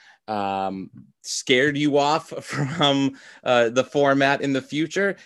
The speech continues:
Ha-, or has it, uh, emboldened you and said, "Well, if I can do a ten-minute comedy successfully, uh,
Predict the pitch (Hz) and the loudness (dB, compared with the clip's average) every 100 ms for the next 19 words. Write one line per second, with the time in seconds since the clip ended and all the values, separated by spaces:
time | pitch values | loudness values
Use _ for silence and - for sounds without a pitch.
0 | - 117 127 120 117 117 107 113 110 107 | -8 0 4 4 4 0 2 2 2 0
1 | 113 110 107 - 117 113 123 170 131 107 | 0 2 2 0 0 4 4 4 2 -2
2 | 101 101 92 92 113 117 110 110 110 107 | -2 -4 -4 -6 -4 0 2 2 2 -2
3 | - 110 107 151 175 117 110 127 123 120 | 0 0 0 0 4 4 4 2 0 -2
4 | 113 107 _ _ _ - 120 104 - 131 | -4 -6 _ _ _ -2 0 0 0 0
5 | 135 127 110 - 120 151 180 120 104 - | 2 0 0 -2 0 0 0 -2 -4 -6
6 | - 107 98 - 107 110 139 135 _ _ | -4 -4 -4 -6 -4 -4 -4 -8 _ _
7 | _ 107 110 110 110 110 107 | _ -2 2 4 4 4 2